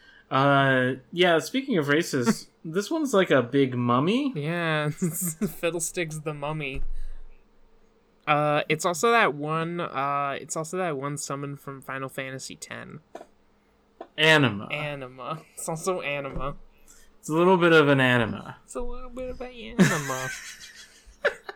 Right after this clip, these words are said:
Speaker 2: You know Anima? That thing, that thing you watch on the
Speaker 1: <laughs>
Speaker 2: computer?
Speaker 1: Yeah, League of Legends really gave us an anima this time.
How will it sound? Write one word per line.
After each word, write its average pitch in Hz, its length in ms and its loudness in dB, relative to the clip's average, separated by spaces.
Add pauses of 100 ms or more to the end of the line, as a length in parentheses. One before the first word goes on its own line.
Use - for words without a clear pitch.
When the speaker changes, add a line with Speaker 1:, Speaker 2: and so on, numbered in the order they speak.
(500)
Speaker 2:
You 247 120 6
know 185 200 6
Anima? 226 580 4 (120)
That 170 300 2
thing, 208 260 2 (200)
that 170 260 6
thing 190 200 0
you 185 100 4
watch 190 280 0
on 175 120 4
the 151 60 0
Speaker 1:
<laughs> - 100 -12
Speaker 2:
computer? 202 560 -2 (1700)
Speaker 1:
Yeah, 123 420 0
League 180 240 2
of 175 100 4
Legends 139 400 4
really 135 220 0
gave 127 240 0
us 120 140 -6
an 123 80 -6
anima 113 340 -4
this - 260 0
time. - 280 -10